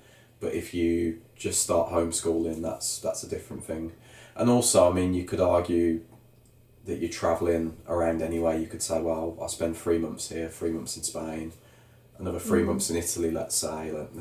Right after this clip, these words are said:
Speaker 1: you just say that you're travelling a lot and
Speaker 2: Which we may well do.
Speaker 1: Yeah, we have looked at,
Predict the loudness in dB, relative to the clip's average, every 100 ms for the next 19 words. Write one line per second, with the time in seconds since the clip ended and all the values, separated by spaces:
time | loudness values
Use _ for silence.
0 | -12 -10 -4 -2 0 0 -2 -4 -8 -10
1 | -6 -4 -2 -2 -4 -2 -2 -4 -8 -12
2 | -10 -8 -4 2 4 4 0 -2 -4 -6
3 | -6 -6 -6 -2 0 2 2 0 -8 -20
4 | -14 0 6 6 4 0 0 2 2 0